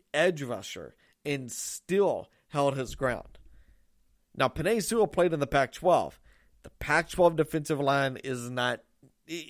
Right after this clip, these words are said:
it's not nearly the defensive line that you see in the Pe-,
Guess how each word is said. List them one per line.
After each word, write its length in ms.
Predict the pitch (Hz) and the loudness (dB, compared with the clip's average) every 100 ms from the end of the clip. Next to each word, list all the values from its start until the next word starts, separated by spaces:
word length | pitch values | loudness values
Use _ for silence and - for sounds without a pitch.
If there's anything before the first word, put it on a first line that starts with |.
| 185 | -14
it's 220 | 175 - | -12 -4
not 260 | 160 143 165 | -2 -2 -8
nearly 1120 | 156 156 156 160 180 180 165 147 127 101 82 - - | -8 -6 -6 -4 -2 0 0 -2 -4 -8 -14 -20 -18
the 220 | 139 139 | -8 -4
defensive 440 | 131 127 147 127 123 | -4 -2 -4 -4 -2
line 200 | 131 123 | 0 0
that 180 | 117 127 | -4 -8
you 60 | |
see 140 | 117 117 | -10 -8
in 60 | |
the 80 | 113 | -8
Pe-, 180 | - | -6